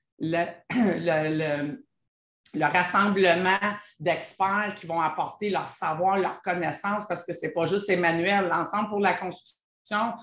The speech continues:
c'est comme le Costco de la construction. C'est qu'on va faire rayonner les entreprises qui sont experts dans le domaine puis qui vont apporter du concret sur le terrain,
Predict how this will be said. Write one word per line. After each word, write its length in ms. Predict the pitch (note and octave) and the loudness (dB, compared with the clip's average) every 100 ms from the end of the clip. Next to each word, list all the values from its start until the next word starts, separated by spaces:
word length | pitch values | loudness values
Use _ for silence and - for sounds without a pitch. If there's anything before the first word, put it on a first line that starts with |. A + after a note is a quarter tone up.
| - - | -18 -12
c'est 120 | - | 2
comme 160 | G#3+ | 4
le 140 | F#3+ - | 4 4
Costco 440 | B3+ - - A3+ | 2 0 -2 -4
de 60 | G3 | -2
la 100 | D#3+ | -2
construction. 580 | D#3+ D3+ - - F3+ F3+ - - - - | -2 -10 -12 -10 -8 -8 -10 -20 -20 -14
C'est 220 | - F3 | 0 4
qu'on 140 | E3+ | 6
va 100 | E3+ | 6
faire 280 | E3+ A3 G#3 | 8 6 6
rayonner 760 | G#3+ A#3 G#3 G3 G#3+ A#3+ B3 - - | 4 4 4 4 2 -2 -6 -10 -4
les 180 | E3+ F3+ | -2 0
entreprises 840 | G#3 G3+ F#3 - G3 G#3+ A#3 - | 0 2 2 2 0 0 -2 -6
qui 80 | - | -8
sont 240 | - F#3 | -4 0
experts 520 | F3+ G#3 - - A3+ G#3+ | 2 0 0 0 2 4
dans 120 | F3+ | 2
le 160 | F3+ F3 | 2 0
domaine 560 | F3+ E3 F3 G#3+ A3+ - | 0 0 0 -2 -4 -8
puis 80 | |
qui 160 | - E3 | -14 -6
vont 100 | F3+ | -2
apporter 520 | F3 G3 F3 - A3+ | 0 0 -2 -4 -8
du 140 | - - | -8 -4
concret 560 | G#3+ F#3+ F3 G3 G#3+ G#3 | -2 0 0 0 0 -2
sur 180 | - | -4
le 140 | A3 - | -4 2
terrain, 580 | G3+ F3 E3+ F#3+ G#3 | 4 4 4 2 0